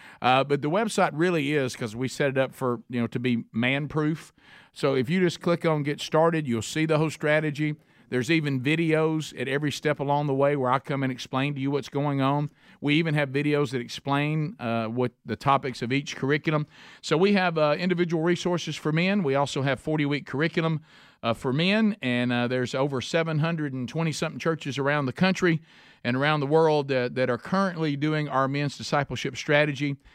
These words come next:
and we certainly would love for you to join us. And all kidding aside, if there's anything we can do to help you, you can find that, uh, there. And this Wednesday Bible study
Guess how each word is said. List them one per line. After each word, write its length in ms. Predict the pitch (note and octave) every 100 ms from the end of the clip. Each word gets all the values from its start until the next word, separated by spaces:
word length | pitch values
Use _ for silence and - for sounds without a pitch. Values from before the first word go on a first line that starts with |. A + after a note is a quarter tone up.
| _ A#2
and 140 | B2
we 100 | D3
certainly 400 | - D3+ C#3 C3
would 160 | B2+ B2
love 240 | C3+ B2
for 120 | C3
you 140 | B2 B2
to 80 |
join 300 | G#2+ B2+ C3
us. 300 | B2+ - - -
And 380 | A2+ A2+ G#2+ A2
all 220 | B2 A#2+
kidding 300 | C#3 A2+ G2+
aside, 340 | - B2 A2
if 60 | G#2
there's 120 | G#2
anything 300 | A#2+ B2 A2+
we 100 | A#2
can 80 | A2+
do 100 | A2
to 60 |
help 240 | G2 C3 -
you, 160 | A2+ - - - -
you 120 | B2
can 140 | A#2+ G#2+
find 340 | C3 A#2+ A#2
that, 320 | A2 A2 -
uh, 180 | G#2+ G#2
there. 320 | A2+ B2+ G2+ -
And 160 | A#2+
this 160 | B2+ -
Wednesday 300 | B2+ A#2 C3
Bible 320 | A2+ A2+ A2+
study 360 | - A#2+ C#3+